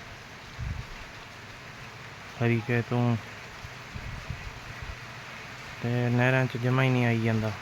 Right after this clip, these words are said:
ਹੁਣ ਤਾਂ ਪੀਣ ਕਿੰਨੀਆਂ ਬਹੁਤ ਤੰਗ ਸੀ ਪਿੰਡ। ਪਿੰਡ ਕੋਈ ਸਾਧਨ ਹੈ ਨਹੀਂ ਇੰਨਾ ਜ਼ਿਆਦੇ। ਬੋਰਾਂ ਦਾ ਪਾਣੀ ਖਾਰਾ ਹੈ। ਵਾਟਰ ਵਾਸਤੇ ਮੁੱਕੇ ਨੂੰ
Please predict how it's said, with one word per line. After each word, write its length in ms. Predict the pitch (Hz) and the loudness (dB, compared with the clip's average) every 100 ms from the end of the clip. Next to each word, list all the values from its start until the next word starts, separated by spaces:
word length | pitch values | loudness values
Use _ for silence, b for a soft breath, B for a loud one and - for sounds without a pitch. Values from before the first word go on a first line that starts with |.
| - - - - - - - - - - - - - - 127 | -10 -12 -12 -12 -12 -12 -12 -12 -12 -12 -12 -12 -12 -4 2
ਹੁਣ 100 | 127 | 2
ਤਾਂ 180 | 135 135 | 4 2
ਪੀਣ 220 | 135 135 135 | 4 4 6
ਕਿੰਨੀਆਂ 340 | 135 135 131 | 6 6 6
ਬਹੁਤ 240 | 123 139 143 | 6 4 4
ਤੰਗ 240 | 135 127 117 | 4 6 4
ਸੀ 80 | 127 | 2
ਪਿੰਡ। 300 | 117 113 113 98 - - - - - - - - - - | 4 4 4 -2 -8 -12 -14 -14 -12 -12 -10 -10 -2 2
ਪਿੰਡ 220 | 127 127 | 4 4
ਕੋਈ 240 | 127 123 117 | 2 0 2
ਸਾਧਨ 280 | 127 143 135 | 6 6 6
ਹੈ 160 | 120 | 6
ਨਹੀਂ 240 | 123 120 113 - - - - - - - | 6 6 2 -4 -10 -12 -12 -12 -12 0
ਇੰਨਾ 260 | 120 120 120 | 4 6 4
ਜ਼ਿਆਦੇ। 400 | 117 113 113 107 - - - - | 4 2 2 0 -4 -12 -12 -4
ਬੋਰਾਂ 340 | 113 117 123 123 | 2 6 6 6
ਦਾ 100 | 120 | 6
ਪਾਣੀ 320 | 120 120 120 | 4 4 4
ਖਾਰਾ 300 | 120 113 113 | 4 4 6
ਹੈ। 80 | 110 104 - - - - - - - | 4 0 -8 -8 -10 -10 -10 -10 2
ਵਾਟਰ 300 | 120 120 123 | 6 6 4
ਵਾਸਤੇ 340 | 123 127 - 120 | 4 4 4 4
ਮੁੱਕੇ 300 | 117 120 123 | 4 4 6
ਨੂੰ 180 | 123 | 6